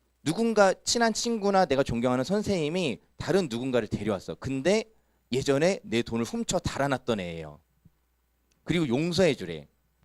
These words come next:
자, 여러분, 여러분은 정말 마음이 깨끗하고 선해서 한 번에 잘 용서가 되실지 모르겠지만, 저라면 사실 쉽지 않을 것 같아요. 우선은 오네시모의 얼굴을 보는 순간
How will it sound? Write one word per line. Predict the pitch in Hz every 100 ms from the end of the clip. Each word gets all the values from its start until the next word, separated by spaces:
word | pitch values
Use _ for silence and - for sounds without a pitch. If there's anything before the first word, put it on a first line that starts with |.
| _ _ _ -
자, | 110 -
여러분, | 131 147 135 120 87 _ _ _ _ _ -
여러분은 | 120 170 160 165 160 156 151
정말 | 113 127 131 120
마음이 | 98 113 123 127
깨끗하고 | 170 - 208 170 156
선해서 | 147 170 170 151 156 147 - -
한 | - 214
번에 | 202 185
잘 | 170 143 123
용서가 | 117 120 127 131 127 -
되실지 | 139 131 175 -
모르겠지만, | 131 120 131 - 127 117 110 92 - _ _ _ -
저라면 | - 180 180 175 165
사실 | - 185 165
쉽지 | 156 196 - 147
않을 | 120 120
것 | 104
같아요. | - 92 87 78 _ _ _ _ _ _ _ _ _ _ _
우선은 | - 170 208 196 190 185
오네시모의 | 143 185 180 185 170 175
얼굴을 | 123 143 170 160
보는 | - 127 139
순간 | 120 123 120 117 110 101